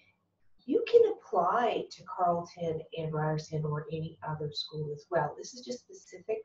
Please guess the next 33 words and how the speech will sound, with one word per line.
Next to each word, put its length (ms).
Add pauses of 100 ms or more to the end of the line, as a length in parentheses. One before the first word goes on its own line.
(160)
to 280 (300)
what 180
I've 200
learned 280 (120)
about 180 (100)
Waterloo. 520 (1000)
Um, 560 (160)
so, 440
and 120
the 240
best 460 (200)
thing 220
to 120
do 220
for 160
Waterloo 380 (160)
is 420
to 120 (100)
go 280
to 80
their 180
open 320
house 340
events, 460 (380)
and 100 (140)
any 320
opportunity 720
you 140
can 260
go 140
and 120
share 480 (460)
with 200